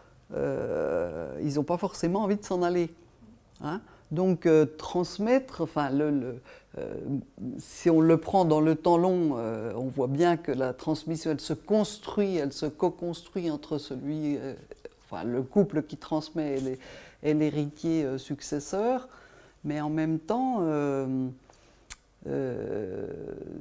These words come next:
donc l'anticiper, ça voudrait dire préparer à, euh, remettre son exploitation, mais c'est aussi laisser sa place. Donc laisser sa place,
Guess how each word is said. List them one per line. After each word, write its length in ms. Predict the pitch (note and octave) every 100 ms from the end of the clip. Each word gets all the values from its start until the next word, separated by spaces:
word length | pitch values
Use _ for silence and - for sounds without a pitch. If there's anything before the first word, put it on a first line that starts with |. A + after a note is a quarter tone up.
| - -
donc 280 | D3+ D#3
l'anticiper, 680 | F3+ F#3+ D#3 F3+ - E3+ F#3+
ça 160 | F3 E3
voudrait 340 | C#3 D3 D3+
dire 400 | D#3 D3 E3 - - - _ _ - - -
préparer 1160 | - D#3+ D3+ C#3+ C3+ A2+ B2+ D3+ D#3+ D#3+ D#3+ D#3
à, 420 | A#2 C3 C#3 C3
euh, 240 | A#2+ A#2+ A#2 - - - - -
remettre 560 | - C#3 C#3+ D#3 - D3
son 240 | - C#3
exploitation, 720 | C#3 - C#3 C3+ C#3+ A#3+ C4 B3+
mais 140 | D3
c'est 180 | C#3 A#2
aussi 480 | C3 C#3 B3+ C#4+ C#4+ - - -
laisser 300 | C#3+ D3 -
sa 200 | C#3+ -
place. 580 | G3+ F4+ E4 A3+ - - C#3
Donc 300 | C3 D3 C3+
laisser 260 | C#3+ C#3+ D3
sa 180 | - C3+
place, 440 | - G#3 B3 -